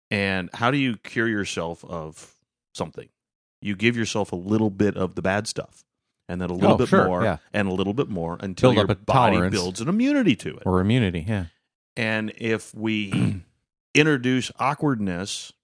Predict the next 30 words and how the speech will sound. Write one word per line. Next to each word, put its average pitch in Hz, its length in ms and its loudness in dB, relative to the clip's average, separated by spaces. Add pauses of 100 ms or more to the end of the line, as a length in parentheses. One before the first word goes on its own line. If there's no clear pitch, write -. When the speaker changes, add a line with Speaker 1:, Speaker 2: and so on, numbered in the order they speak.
(220)
Speaker 1:
and 113 200 -2
embarrassment 101 880 -2
to 104 120 -4
our 95 140 0
children 139 460 0
in 104 100 -2
little 165 260 2
tiny 165 240 2
doses, 143 380 2
like 87 160 -6
dad 120 220 0
jokes, - 480 -14
or 90 280 -6
rad 92 480 -2
jokes, 78 400 -10
as 80 140 -6
I 82 80 -4
like 76 160 -8
to 78 80 -14
call 71 200 -12
them, 76 140 -12
because 156 300 0
they 170 140 2
are 208 260 6
that 175 440 0
Speaker 2:
<laughs> - 40 -20
Speaker 1:
rad, 82 520 -8 (680)
they, 123 320 2
they 113 220 0
become 117 640 -2